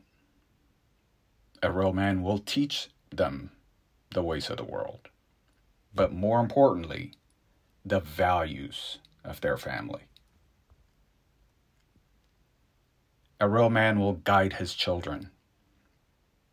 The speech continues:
A real man will support his children.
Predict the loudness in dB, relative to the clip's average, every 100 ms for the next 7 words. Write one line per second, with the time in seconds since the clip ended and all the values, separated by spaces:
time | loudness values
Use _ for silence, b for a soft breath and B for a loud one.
0 | _ _ _ _ _ _ _ _ _ _
1 | _ -2 0 2 2 2 2 0 -4 -8
2 | -6 -4 -4 -4 -8 -6 -4 -4 -6 -14
3 | -14 _ -8 -8 -6 -8 -8 -12